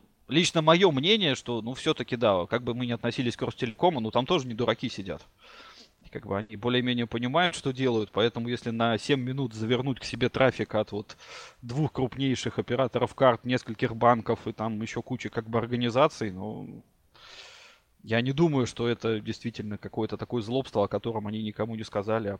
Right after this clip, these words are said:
просто кто-то, кто-то дурачок, в общем.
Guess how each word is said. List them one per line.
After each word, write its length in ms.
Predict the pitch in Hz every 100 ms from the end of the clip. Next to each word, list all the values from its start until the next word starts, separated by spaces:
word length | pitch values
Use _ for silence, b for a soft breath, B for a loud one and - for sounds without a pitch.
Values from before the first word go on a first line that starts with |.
| _ -
просто 300 | 113 - -
кто-то, 480 | 113 - 95 92 - _ _ _ _
кто-то 240 | 107 110
дурачок, 420 | 113 101 95 - 95
в 60 |
общем. 260 | 92 -